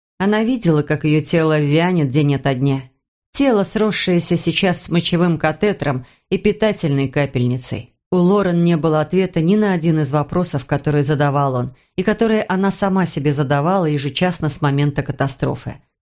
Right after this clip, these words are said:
"У меня возникают вопросы, которые вам и в голову не приходили. Как долго еще продлится все это?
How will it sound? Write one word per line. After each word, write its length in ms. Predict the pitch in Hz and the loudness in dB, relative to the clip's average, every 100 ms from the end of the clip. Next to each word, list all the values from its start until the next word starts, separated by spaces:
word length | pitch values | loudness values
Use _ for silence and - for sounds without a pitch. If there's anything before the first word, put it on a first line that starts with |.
| _ _ _ _ _ _ _ _ _ | _ _ _ _ _ _ _ _ _
"У 80 | 170 | 2
меня 400 | 170 175 175 208 | 6 6 6 2
возникают 720 | 208 185 190 185 202 202 190 | 0 0 0 0 0 0 -2
вопросы, 680 | 156 185 180 170 170 156 - | -2 -4 -2 -2 0 0 -2
которые 460 | 175 180 - 180 180 | -2 -2 0 0 2
вам 240 | 190 185 | 2 0
и 40 | |
в 120 | 180 165 | 0 0
голову 340 | 247 233 156 | 0 0 0
не 140 | 160 | -4
приходили. 680 | 156 156 175 156 151 143 135 - _ _ _ _ _ _ _ _ _ | -2 -2 0 0 0 0 -4 -16 _ _ _ _ _ _ _ _ _
Как 380 | 185 165 151 147 | -2 -2 -4 0
долго 460 | 170 180 170 143 | 2 4 2 0
еще 240 | 151 - 156 | -2 0 -2
продлится 560 | - 143 143 139 - | -2 0 0 0 -2
все 280 | 123 - 143 | -2 0 0
это? 280 | 131 - | -4 -12